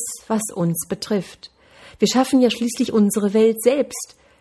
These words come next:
Wer sollte also sonst dafür verantwortlich sein? Wie oft erzählen wir, was wir alles erreicht haben, aber auch, was uns nicht gelungen ist und wer anderes daran schuld ist.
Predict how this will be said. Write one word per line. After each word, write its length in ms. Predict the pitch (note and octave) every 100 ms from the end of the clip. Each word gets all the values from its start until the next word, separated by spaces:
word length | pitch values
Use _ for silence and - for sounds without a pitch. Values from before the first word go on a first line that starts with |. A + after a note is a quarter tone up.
| _
Wer 280 | F3+ F#3 F#3
sollte 400 | F#3 G#3 A3 A#3+
also 180 | F#3 F3+
sonst 420 | E3 D3+ E3 E3+ A#3
dafür 340 | G#3+ - E3
verantwortlich 760 | - - B3 C4+ A3+ F#3+ D#3+ D#3+
sein? 440 | - C#3 - G3 - _ _ _ _ _ _ _ _ _ _ _ - - - - -
Wie 160 | A#3+
oft 200 | B3 -
erzählen 680 | A3 G#3 - B3+ C#4 G#3 E3
wir, 320 | D#3 D3+ D3+ _ _ _ _ _ _ _ _ _
was 140 | G3 F#3+ - -
wir 340 | F3+ A3 C4
alles 240 | - G3 G3
erreicht 580 | G3+ F#3 F#3 F#3 - F3
haben, 420 | D3 C#3+ D3+ E3 _ _ _ _
aber 320 | G3 F#3 -
auch, 320 | D#3+ G3+ - - _
was 200 | - G#3+
uns 160 | B3 A#3+
nicht 260 | D4 D4 -
gelungen 400 | G#3+ F3 D#3+ D#3+
ist 500 | C#3+ - - - -
und 280 | G#3 E3+ D3+
wer 260 | F#3 G3 -
anderes 500 | G#3+ A3+ G3 E3+ -
daran 240 | F3 E3 E3
schuld 340 | - G3 F#3
ist. 420 | D#3 - - -